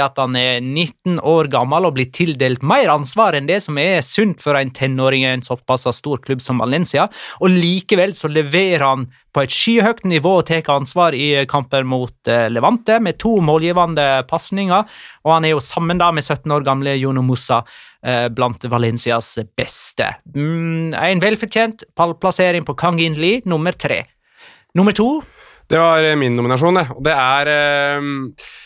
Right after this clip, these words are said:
Speaker 2: jeg skal være helt ærlig, litt sånn, eh, emosjonelt for min del også, for jeg har fulgt karrieren til typen i så lang tid, men, men, eh, Claudio Bravo,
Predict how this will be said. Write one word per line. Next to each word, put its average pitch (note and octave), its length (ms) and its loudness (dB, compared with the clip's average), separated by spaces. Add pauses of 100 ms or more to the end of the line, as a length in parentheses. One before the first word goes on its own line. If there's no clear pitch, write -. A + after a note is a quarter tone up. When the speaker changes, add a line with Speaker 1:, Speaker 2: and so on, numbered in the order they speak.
(420)
Speaker 2:
jeg - 80 -4
skal G3+ 100 0
være A3+ 80 2
helt A3 160 0
ærlig, F3 240 2
litt - 140 -6
sånn, E3 240 2 (100)
eh, C3+ 1040 0
emosjonelt C#3+ 580 0
for C#3 140 -4
min B2+ 140 2
del B2+ 120 2
også, E3+ 140 0
for E3+ 100 0
jeg D#3 60 4
har D3 80 0
fulgt - 400 -8
karrieren C3 340 0
til G2 100 -10
typen A2+ 280 -2
i A2+ 100 2
så A2 140 0
lang A2+ 160 0
tid, F#3 160 -4
men, F3+ 160 -2
men, F3 240 0
eh, F3 160 2
Claudio E3+ 460 0
Bravo, E3+ 420 0